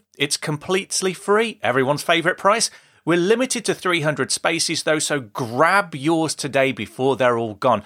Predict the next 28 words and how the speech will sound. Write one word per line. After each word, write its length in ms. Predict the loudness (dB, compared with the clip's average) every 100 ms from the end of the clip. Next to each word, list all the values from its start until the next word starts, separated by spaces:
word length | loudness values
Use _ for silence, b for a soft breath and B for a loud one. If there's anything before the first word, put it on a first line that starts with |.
| b b _
I've 160 | -4
put 120 | 0 -2
a 40 |
direct 540 | 2 2 4 0 -2
link 420 | -4 0 -2 -4 -8
to 140 | -6
the 100 | 0
registration 560 | 0 -2 -4 -4 -4 -6
page 320 | -4 -4 -4
in 60 |
the 100 | -4
episode 380 | -4 -4 -4 -4
description, 440 | -4 -2 -2 -2 -4
so 120 | -2
all 200 | 2 2
you 120 | 2
have 140 | 0
to 60 | -4
do 200 | -2 -2 b b b
is 200 | -2 -2
tap 400 | 0 0 0 0
on 220 | 0 0
this 160 | -2 -2
episode 480 | -4 -4 -2 -2 -2
in 140 | -2
your 120 | -4
podcast 520 | -4 -4 -4 -2 -2 0
app 180 | -2